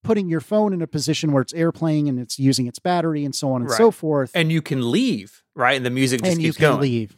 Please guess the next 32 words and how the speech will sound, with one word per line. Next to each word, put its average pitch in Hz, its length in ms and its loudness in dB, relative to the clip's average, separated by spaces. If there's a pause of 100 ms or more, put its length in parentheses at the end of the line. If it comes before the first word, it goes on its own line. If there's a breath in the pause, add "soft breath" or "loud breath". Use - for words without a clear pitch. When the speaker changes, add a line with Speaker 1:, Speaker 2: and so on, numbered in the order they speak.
(280)
Speaker 1:
Exactly 147 720 -2
right. 120 200 -2
Now, 202 140 -2
they 262 120 0
do 302 140 -2
support 240 480 -2
AirPlay 196 420 -2
two. 202 440 -2 (480)
I 262 180 -2
don't 180 280 -4
know 135 180 0
enough 127 180 -2
about 120 160 -2
how 127 140 -2
AirPlay 127 360 0
works 117 400 -2
to 147 60 -6
understand 123 600 -2
when 123 180 0
AirPlay 131 400 -2
two 135 160 0
works 120 360 -2
and 117 80 -6
when 117 100 -4
it 117 100 -10
doesn't, 123 480 -4
but, 135 240 0
Speaker 2:
Yeah, 110 120 -6 (100)
no 127 160 0
one 110 80 -4
does. 139 280 0
Speaker 1:
um, 120 140 -8